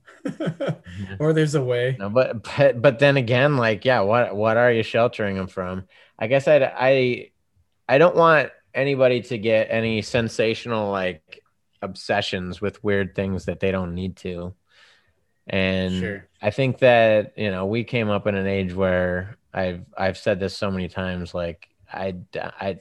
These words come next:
Speaker 2: the internet was so new. Our parents are not savvy like we are. And they, you know, when it came about, we learned it quicker than they did. So we had all the tools and they didn't know how to monitor it.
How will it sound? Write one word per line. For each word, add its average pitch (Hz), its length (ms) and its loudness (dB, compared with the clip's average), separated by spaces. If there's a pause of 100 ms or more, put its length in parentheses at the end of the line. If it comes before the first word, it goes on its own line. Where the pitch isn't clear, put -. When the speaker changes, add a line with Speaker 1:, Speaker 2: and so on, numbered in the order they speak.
(460)
Speaker 2:
the 107 160 -4
internet 127 360 2
was 117 140 -2
so 113 200 0
new. 101 480 -2 (500)
Our 104 100 0
parents 113 720 0 (600)
are 107 160 0
not 110 240 -2
savvy 104 340 0
like 90 320 -4
we 98 220 -4
are. 78 380 -8 (440)
And 92 360 -6
they, 92 280 -6 (160)
you 101 140 -6
know, 87 240 -6
when 104 180 -2
it 98 120 -8
came 123 220 -2
about, 101 600 2 (400)
we 107 500 -2
learned 101 340 0
it 90 100 -8
quicker 107 280 -2
than 95 160 -2
they 98 160 0
did. 92 280 -2
So 95 280 0
we 101 560 -4
had 95 200 -2
all 95 160 0
the 90 60 -6
tools 95 540 -4
and 92 400 -8
they 95 160 -4
didn't 95 280 -6
know 92 200 -6
how 92 140 -2
to 85 160 -8 (140)
monitor 92 680 -6
it. - 160 -12